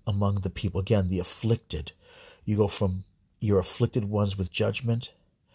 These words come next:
and he, he shall defend the afflicted among the people.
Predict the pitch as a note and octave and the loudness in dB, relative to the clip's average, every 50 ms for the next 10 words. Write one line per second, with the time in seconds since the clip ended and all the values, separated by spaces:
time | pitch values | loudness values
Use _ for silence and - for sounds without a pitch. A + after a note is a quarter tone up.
0 | _ _ _ _ _ - G#2 G2 F#2 - - - G#2+ G#2+ A2 G2+ F#2 - - - | _ _ _ _ _ -2 -2 -2 -2 -2 -2 0 0 2 2 0 -2 -6 -2 2
1 | B2+ A#2+ A#2 - - A#2+ G#2+ F#2 - - G2 - - - - A#2 A2+ A2+ A2+ A2+ | 2 2 4 4 2 2 0 0 0 -4 -4 -2 -2 2 2 2 4 2 0 -2
2 | G#2+ E2 E2+ - - - A#2+ - - - G#2 - - G2+ F#2+ F#2 F#2 F#2+ F#2 - | -2 -2 -2 -2 0 0 0 0 0 -4 -4 -2 -2 -2 0 2 0 0 0 -4
3 | F2+ - - - B2 A2+ - - - D#2+ D#2 D#2+ | -6 -8 -6 -2 -2 -2 -2 -2 -2 -4 -4 -4